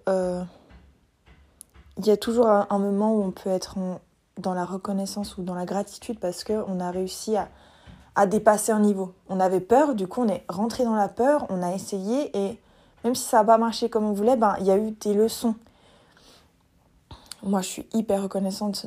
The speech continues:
d'avoir, euh, ces personnes qui me suivent, euh, sur Instagram. Ça me booste, c'est, c'est mon énergie, c'est ma vitamine, c'est, euh, ça me nourrit.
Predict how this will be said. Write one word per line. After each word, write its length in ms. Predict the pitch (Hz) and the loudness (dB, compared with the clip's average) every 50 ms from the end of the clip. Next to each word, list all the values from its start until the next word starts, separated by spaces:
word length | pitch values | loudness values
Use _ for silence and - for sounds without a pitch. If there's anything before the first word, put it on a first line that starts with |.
| - - | -8 -8
d'avoir, 540 | 185 180 180 185 185 180 180 - - - - - | -6 -6 -4 -6 -6 -6 -8 -12 -18 -18 -14 -12
euh, 120 | 175 170 165 | -12 -10 -10
ces 180 | - - 180 | -10 -10 -10
personnes 340 | 175 - 175 - - 202 185 | -10 -10 -10 -10 -10 -10 -10
qui 140 | 190 - 190 | -10 -10 -12
me 80 | 175 170 | -12 -10
suivent, 420 | - - - 202 220 214 196 - - _ _ - - | -10 -8 -4 -4 -4 -4 -4 -8 -12 _ _ -14 -12
euh, 80 | - - - - - 196 - _ _ _ _ - | -12 -12 -12 -16 -18 -20 -20 _ _ _ _ -14
sur 340 | - - - - 190 180 175 | -12 -10 -10 -8 -8 -8 -8
Instagram. 560 | 175 - - 185 180 175 190 202 220 214 196 | -10 -10 -8 -6 -6 -4 -2 0 0 0 0
Ça 180 | 190 - - 170 | -2 -4 -8 -6
me 180 | 170 170 170 | -6 -6 -6
booste, 420 | 165 175 175 220 220 233 233 - - | -8 -8 -8 -6 -6 -6 -8 -10 -14
c'est, 380 | - - - - 170 170 165 175 - - _ - - - - - _ _ _ _ _ - - - | -16 -14 -12 -10 -10 -10 -10 -14 -18 -20 _ -20 -20 -20 -20 -20 _ _ _ _ _ -20 -20 -20
c'est 240 | - - - - 196 | -16 -8 -4 -2 -2
mon 220 | 185 185 180 180 180 | 0 -2 -2 0 2
énergie, 600 | 196 214 220 233 226 233 202 196 226 233 247 240 | 2 4 4 4 2 0 0 0 0 0 0 0
c'est 220 | - - - 180 | -2 -2 -2 -2
ma 180 | 185 170 170 170 | -2 -2 -2 -2
vitamine, 600 | 185 220 214 - 240 240 226 233 233 233 233 220 | -2 0 4 4 6 6 6 6 4 4 4 2
c'est, 260 | 208 - - - 196 | -2 -4 -6 -4 -2
euh, 540 | 180 175 170 165 165 156 156 156 135 127 156 | 0 0 0 0 0 -2 -2 -2 -4 -4 -6
ça 300 | 185 - - - 220 196 | -8 -6 -2 2 2 4
me 140 | 190 190 196 | 6 6 6
nourrit. 440 | 214 247 277 262 240 247 247 339 | 6 8 6 6 6 4 4 2